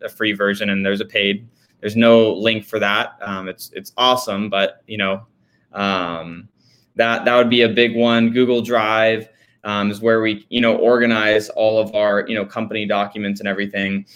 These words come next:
Um, but batch leads, I mean, 'cause that, like I was saying, keeping simplicity within our business to be able to pull our lists from batch leads, skip trace within the platform, manage our data and stack our data within that platform as well.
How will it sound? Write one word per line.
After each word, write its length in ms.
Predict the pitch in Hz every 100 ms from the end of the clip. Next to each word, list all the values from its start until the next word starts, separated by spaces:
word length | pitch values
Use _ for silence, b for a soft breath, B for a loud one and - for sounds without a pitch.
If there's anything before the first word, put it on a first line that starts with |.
| B B
Um, 340 | 101 104 101 101
but 240 | 110 -
batch 380 | 120 123 120 -
leads, 600 | 113 117 131 139 - - 110
I 60 |
mean, 260 | 113 110 107
'cause 180 | 120 117
that, 420 | 123 127 - B B -
like 180 | 120
I 80 | 120
was 160 | 117 117
saying, 360 | 120 117 107
keeping 340 | 104 117 120 117
simplicity 580 | 113 107 117 117 117 107
within 240 | 104 110
our 80 | 101
business 480 | 110 110 110 101 -
to 80 |
be 140 | 104 110
able 220 | 110 110
to 440 | - 110 104 101 101 b b
pull 240 | _ 120 120
our 140 | 113
lists 420 | 107 113 117 -
from 320 | - - 117 113
batch 320 | 110 110 -
leads, 320 | 104 101 101
skip 240 | - 175
trace 320 | - 123 117 113
within 220 | 107 104
the 40 |
platform, 800 | 101 104 98 - 107 104 101 101 b b
manage 480 | 110 113 135 147 127
our 100 | 113
data 500 | 107 107 107 104 101
and 160 | 98 101
stack 380 | - 110 113
our 100 | 110
data 300 | 104 107 107
within 320 | 101 98 107 107
that 180 | 98
platform 460 | - 101 - 107 101
as 160 | 98 -
well. 420 | 104 110 175